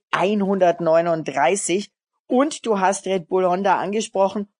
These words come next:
hundertneun Punkte von denen und da sind die schon gut dran. Also ist interessant. Kommen wir noch mal zu Red Bull. Max Verstappen gegen Valtteri Bottas in der Boxengasse und dafür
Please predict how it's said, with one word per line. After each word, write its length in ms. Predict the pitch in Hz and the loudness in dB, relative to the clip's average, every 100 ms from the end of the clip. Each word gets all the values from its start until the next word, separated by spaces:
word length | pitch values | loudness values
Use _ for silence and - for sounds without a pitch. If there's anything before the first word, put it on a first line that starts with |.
| _ - | _ -4
hundertneun 600 | 233 214 185 170 175 196 | 0 0 0 0 -2 -2
Punkte 300 | 208 202 202 | -4 -4 -4
von 260 | 202 185 | -2 -2
denen 360 | 175 165 196 247 | -2 -2 -2 -2
und 160 | 240 | 0
da 140 | 220 208 | 2 0
sind 260 | 165 170 | 0 -4
die 140 | 196 247 | -4 -6
schon 340 | - 254 330 403 - | -2 -2 -2 -8 -4
gut 300 | 330 - - | -2 -2 -4
dran. 200 | 247 262 440 | -4 -4 -2
Also 340 | - 196 220 220 - _ _ - | -2 0 2 0 -4 _ _ -2
ist 240 | 294 339 | -2 0
interessant. 640 | - 302 269 254 226 320 - _ _ _ - | -2 -2 -2 0 0 0 -4 _ _ _ -6
Kommen 180 | 285 392 | -2 0
wir 60 | |
noch 100 | 440 | 0
mal 100 | 392 | -2
zu 140 | - 233 | 0 0
Red 280 | 190 170 | 0 -2
Bull. 440 | - 151 139 120 - _ _ | -2 0 0 0 -4 _ _
Max 360 | - 202 220 - | -2 -2 -2 -4
Verstappen 720 | 220 214 - 202 196 190 165 | 0 0 2 0 0 -4 -6
gegen 600 | 151 220 226 208 190 160 | -2 0 0 0 0 0
Valtteri 440 | 156 175 180 180 190 | 2 2 2 0 0
Bottas 480 | 180 175 180 151 - | 2 0 2 0 0
in 200 | 214 214 | -2 0
der 120 | 180 | 2
Boxengasse 760 | 185 175 - 190 170 151 - | 2 0 -2 -6 -4 -4 -4
und 160 | 151 170 | -6 -2
dafür 580 | 139 139 - 220 214 | -2 -2 -4 -2 0